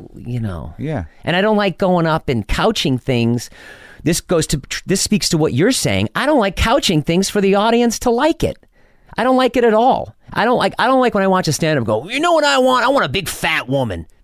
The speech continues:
Speaker 1: No, you don't. You don't want a big fat woman. You know
Speaker 2: Mm-hmm.
Speaker 1: what I mean? That's
Speaker 2: See.
Speaker 1: a, it's a, that's a lie. And
Speaker 2: Or,
Speaker 1: so
Speaker 2: or it's a joke.
Speaker 1: Uh,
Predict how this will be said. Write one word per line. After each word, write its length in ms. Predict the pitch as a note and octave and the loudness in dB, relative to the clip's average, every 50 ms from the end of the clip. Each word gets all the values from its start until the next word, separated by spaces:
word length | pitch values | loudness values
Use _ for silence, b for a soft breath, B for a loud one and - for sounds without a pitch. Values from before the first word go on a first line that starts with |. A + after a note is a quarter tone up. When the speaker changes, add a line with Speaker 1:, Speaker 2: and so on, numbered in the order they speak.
| _ - | _ -2
Speaker 1:
No, 140 | C#4 C#4 | 0 2
you 180 | C4 A#3+ G3 E3+ | 2 2 2 2
don't. 360 | D3 C#3 C3+ C3+ C3+ C3+ - - - - - _ _ _ _ _ - _ | 2 2 2 2 0 -2 -4 -8 -18 -20 -20 _ _ _ _ _ -20 _
You 120 | - E3+ G3 | -2 0 0
don't 240 | E3+ G#3+ G3+ F3+ D3+ | 2 2 2 2 2
want 140 | C#3+ B2+ | 0 0
a 40 | A#2 | 0
big 160 | G2+ A#2+ F#2+ - | -2 -2 -4 -4
fat 260 | - G#2+ G2 F2 - | -2 -2 -2 -2 -2
woman. 340 | F2+ F2+ E2 D2+ C#2 C#2 E2 | -4 -6 -6 -6 -8 -10 -8
You 200 | F#2 G#2 G#2 D#3 | -6 -4 -2 0
know 80 | F3+ G#3 | 0 2
Speaker 2:
Mm-hmm. 20 | |
Speaker 1:
what 100 | G#3 F#3+ | 2 2
I 100 | F#3 F3+ | 2 2
mean? 220 | E3+ F3 F3 F3 D#3+ | 2 2 2 2 0
That's 160 | E3 - - | 0 -2 -2
Speaker 2:
See. 120 | A#2+ A2 | -2 -2
Speaker 1:
a, 40 | - - | -2 -2
it's 200 | - F3+ - - | -4 -2 -2 -2
a, 40 | A3+ | -4
that's 280 | - - G3 G#3 - - | -2 0 -2 -2 0 0
a 40 | G3 | -2
lie. 500 | G3 G3 G#3+ A3 - - - - - - B B B B B B B B B B B | 0 0 -2 -4 -6 -8 -10 -10 -12 -14 B B B B B B B B B B B
And 160 | - D#3 - | -2 -2 0
Speaker 2:
Or, 40 | - | 0
Speaker 1:
so 160 | - F#3 D#3+ | 0 0 2
Speaker 2:
or 100 | D#3 A#2 | 2 0
it's 160 | A2 - - | -2 -4 -6
a 40 | G#2+ | -8
joke. 400 | F2 G2+ F#2+ D#2 C#2+ - - - - - - - _ _ _ _ _ _ _ _ _ _ _ _ _ _ _ _ - _ _ _ _ _ _ _ _ _ _ _ _ _ _ _ _ _ _ _ - | -6 -6 -6 -6 -8 -12 -20 -20 -20 -20 -20 -20 _ _ _ _ _ _ _ _ _ _ _ _ _ _ _ _ -20 _ _ _ _ _ _ _ _ _ _ _ _ _ _ _ _ _ _ _ -6
Speaker 1:
Uh, 400 | B2+ C3 A#2+ A2 A2 G2+ F#2+ | -4 -2 -2 -2 -2 -2 -4